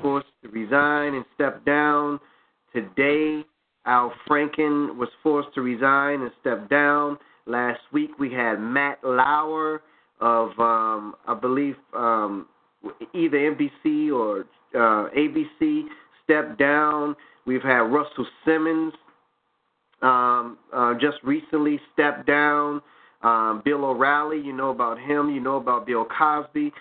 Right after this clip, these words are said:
So we were talking about on tonight's show,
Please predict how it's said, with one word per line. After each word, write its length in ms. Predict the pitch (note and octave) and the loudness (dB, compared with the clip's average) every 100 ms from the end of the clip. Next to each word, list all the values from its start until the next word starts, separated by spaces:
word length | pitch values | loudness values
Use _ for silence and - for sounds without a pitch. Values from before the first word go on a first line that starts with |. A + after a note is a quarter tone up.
| - _ | -20 _
So 80 | C3 | -4
we 100 | D3+ | -2
were 100 | F3 | -2
talking 380 | - E3 E3 D#3 | 0 0 0 -4
about 500 | C#3+ C#3+ C#3 C3+ - _ _ | -2 0 -2 -4 -12 _ _
on 200 | C3+ C3 | -4 -2
tonight's 400 | C3+ C3 C3 B2+ - - | -4 -2 -2 -2 -4 -2
show, 360 | C3+ B2 B2 | 0 -2 -6